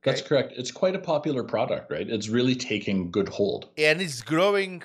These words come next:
Speaker 2: like, massively, because they had this before with less, and because of all of those block sizes and, and, and the size of the block and the number of blocks as well.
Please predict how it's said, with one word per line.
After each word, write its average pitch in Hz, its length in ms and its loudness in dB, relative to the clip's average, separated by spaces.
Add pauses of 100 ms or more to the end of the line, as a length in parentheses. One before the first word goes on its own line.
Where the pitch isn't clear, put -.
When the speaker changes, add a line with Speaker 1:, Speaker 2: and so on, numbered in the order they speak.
(120)
Speaker 2:
like, 147 460 -6
massively, 131 640 -8
because 127 560 -6 (320)
they 135 220 0
had 170 260 2
this 139 380 -4
before 135 720 -2 (320)
with 131 420 -6
less, 131 540 2
and 135 180 -4
because 139 380 0
of 139 160 -4
all 151 340 -2
of 131 180 -4
those 135 380 -4 (340)
block 143 480 2
sizes 104 680 -6
and, 113 280 -4
and, 120 220 -10 (280)
and 120 140 -10
the 123 100 -10
size 180 360 2
of 147 140 -6
the 165 100 -6
block 110 440 -4 (300)
and 120 180 -8
the 123 100 -4
number 139 420 -2
of 113 240 -6
blocks 120 380 -4
as 107 200 -8
well. 120 340 -4